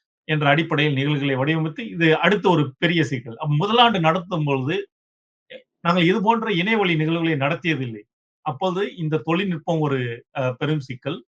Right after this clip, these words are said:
அந்த தொழில்நுட்பத்தை எங்களுக்கு தொடக்கத்தில் அமெரிக்க தமிழ் ஊடகம்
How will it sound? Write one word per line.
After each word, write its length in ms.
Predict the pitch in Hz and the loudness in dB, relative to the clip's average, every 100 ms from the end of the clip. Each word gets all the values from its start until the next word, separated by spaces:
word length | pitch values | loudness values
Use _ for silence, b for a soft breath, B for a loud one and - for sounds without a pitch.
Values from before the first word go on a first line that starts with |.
| _ _ - | _ _ -8
அந்த 240 | 151 143 | -4 -4
தொழில்நுட்பத்தை 880 | 139 170 202 202 180 151 165 131 165 | -2 -2 -2 -2 -4 -4 -4 -2 -2
எங்களுக்கு 500 | 151 147 139 147 135 | -2 -2 -2 -2 -2
தொடக்கத்தில் 580 | 151 160 170 180 - 185 | -2 -4 -2 -6 -4 -2
அமெரிக்க 420 | 143 180 175 170 | 0 0 0 -2
தமிழ் 260 | - 151 156 | -2 -2 0
ஊடகம் 360 | 143 135 147 | 0 -2 -4